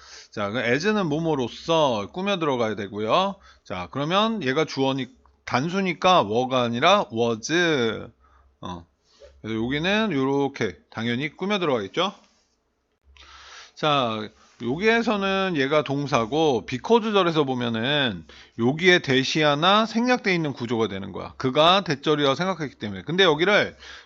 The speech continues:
to fix가 아니라 fixing으로 바꿔야 되는 이유는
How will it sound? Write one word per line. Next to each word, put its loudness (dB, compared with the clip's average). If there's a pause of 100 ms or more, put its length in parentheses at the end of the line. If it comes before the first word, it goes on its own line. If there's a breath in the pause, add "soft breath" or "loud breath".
to -2
fix가 2
아니라 2
fixing으로 -2
바꿔야 0
되는 -2
이유는 -4